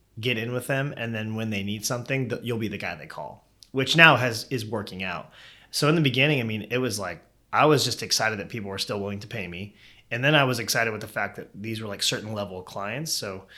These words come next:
I was working with, like, Burger Up in tw-, that's the restaurant I, I bartended at and, and bussed at before that. They were asking me to build, like, "Hey, can you build an, an outside bench?"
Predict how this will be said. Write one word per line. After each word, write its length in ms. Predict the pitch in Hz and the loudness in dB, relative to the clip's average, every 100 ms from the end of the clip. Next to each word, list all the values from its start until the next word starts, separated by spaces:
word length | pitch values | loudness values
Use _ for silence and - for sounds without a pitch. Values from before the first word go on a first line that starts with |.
| - - | -20 -6
I 80 | 117 | -2
was 120 | 113 | -2
working 300 | 127 - 117 | -4 -6 -8
with, 220 | 107 104 | -8 -8
like, 160 | 98 95 | -10 -8
Burger 360 | 117 135 131 110 | -2 2 2 2
Up 280 | 98 - - | -2 -6 -14
in 160 | 110 | -12
tw-, 160 | - 110 | -10 -4
that's 200 | 123 117 | -2 -2
the 80 | 117 | -2
restaurant 360 | 113 127 117 | -2 -2 -4
I, 220 | 92 87 101 | -6 -8 -10
I 40 | |
bartended 480 | 104 117 117 95 90 | -8 -8 -8 -12 -10
at 200 | 90 95 | -8 -8
and, 220 | 98 95 - | -10 -12 -10
and 160 | 113 | -6
bussed 260 | 104 127 - | -2 0 0
at 120 | 95 | -4
before 280 | - - 98 | -8 -12 -8
that. 320 | 101 107 - - | -6 -6 -10 -8
They 180 | 113 120 | -4 0
were 140 | 113 | 2
asking 320 | 107 104 - | 2 0 -4
me 40 | 110 | -8
to 60 | |
build, 180 | 95 98 | -6 -8
like, 140 | 95 | -6
"Hey, 140 | 151 139 | -4 -4
can 160 | 135 | -2
you 40 | 131 | -2
build 160 | 143 131 | 0 -2
an, 280 | 120 107 - - | -2 -6 -14 -14
an 160 | 110 - | -16 -10
outside 340 | 113 110 113 101 | -8 -6 -6 -8
bench?" 420 | 92 - - | -10 -8 -10